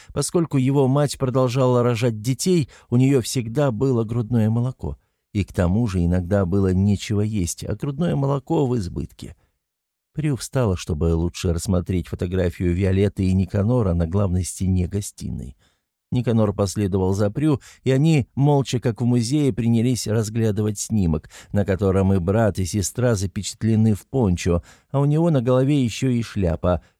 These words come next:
В Чили сомбреро не носят, там небольшие шляпы из черной ткани. Вид у них серьезный, и поэт, как ни странно, выглядел очень старым,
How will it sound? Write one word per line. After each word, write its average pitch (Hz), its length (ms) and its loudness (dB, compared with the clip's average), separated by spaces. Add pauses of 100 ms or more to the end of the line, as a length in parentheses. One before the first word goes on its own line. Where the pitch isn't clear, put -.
(140)
В - 80 -20
Чили 80 320 -2
сомбреро 80 560 -2
не 80 160 -2
носят, 101 400 -4 (220)
там 127 260 0
небольшие 107 440 0
шляпы 117 420 -4
из 104 240 -6
черной 85 540 -4
ткани. - 520 -12 (640)
Вид 120 220 -2
у 113 40 2
них 110 180 2
серьезный, 104 600 2
и - 160 -4
поэт, 104 460 0
как 90 180 -2
ни 101 100 0
странно, 110 540 2
выглядел 104 580 -2
очень 117 320 -2
старым, 82 500 -2